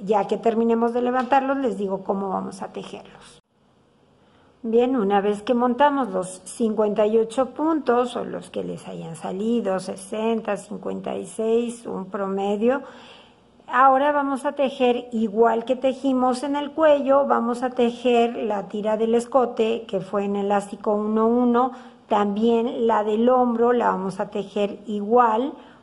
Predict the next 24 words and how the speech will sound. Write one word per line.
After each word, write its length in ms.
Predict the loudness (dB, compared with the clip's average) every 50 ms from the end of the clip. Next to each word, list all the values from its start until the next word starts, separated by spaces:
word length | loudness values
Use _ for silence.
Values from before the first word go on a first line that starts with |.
| _ _ -4
uno 320 | -2 0 0 2 2 2
uno, 280 | 2 2 2 2 2 2
la 140 | 2 0 0
de 100 | 0 0
la 100 | 0 0
boca 300 | -2 -2 0 -2 -2 0
manga, 440 | 0 -2 -2 -2 -2 -2 -2 -2
perdón, 460 | -2 -2 0 2 2 2 2 0 -4 -8 -14 -20 -20 -20 -20 _
en 220 | -4 -2 0 0 0
elástico 460 | 2 2 2 2 0 -2 -2 0 2
uno 280 | 2 4 4 2 2 2
uno, 360 | 2 2 2 2 2 2 2
hacemos 420 | 2 0 -2 -4 -2 -2 -2 -4
cinco 500 | -6 -6 -4 -2 -2 -2 2 4 2 4
vueltas 640 | 4 2 2 2 2 2 2 2 2 2 2 -2 -6 -10 -10
y 220 | -6 0 0 0
en 160 | 0 0 -2 -2
la 140 | -2 -2
sexta 720 | -2 -2 0 0 0 0 -2 -8 -2 0 0 0 0 -2 -8 -14
cerramos. 1080 | -14 -10 -8 -6 -6 -6 -4 0 2 2 2 2 0 0 -2 -4 -6 -8 -10 -14 -18 -20 -20 -20 -20 _ _
Entonces 560 | -12 -10 -6 -4 -4 -4 -4 -6 -8 -8 -10 -14 -10
empezamos 920 | -4 -2 -2 -2 -2 -2 -4 -4 -2 -2 -2 -2 -2 -4 -6 -6 -8 -10 -16 -14 -8
a 280 | -4 -4 -2 -4 -4 -6
tejer 720 | -8 -8 -8 -10 -10 -6 -4 -2 0 0 0 0 0 -2